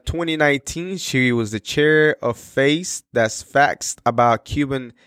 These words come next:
Exiles, and the University of Miami Heritage Collection Amigos Board. She is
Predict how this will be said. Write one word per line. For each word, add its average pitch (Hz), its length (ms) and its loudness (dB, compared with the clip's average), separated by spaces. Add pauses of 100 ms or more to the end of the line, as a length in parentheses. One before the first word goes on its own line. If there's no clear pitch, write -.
(160)
Exiles, 127 680 2 (400)
and 123 140 0
the 117 60 -2
University 135 540 0
of 123 80 -2
Miami 127 760 0 (140)
Heritage 139 600 0
Collection 107 680 -2
Amigos 107 540 -4 (440)
Board. 101 640 0 (240)
She 117 440 -2
is - 360 -4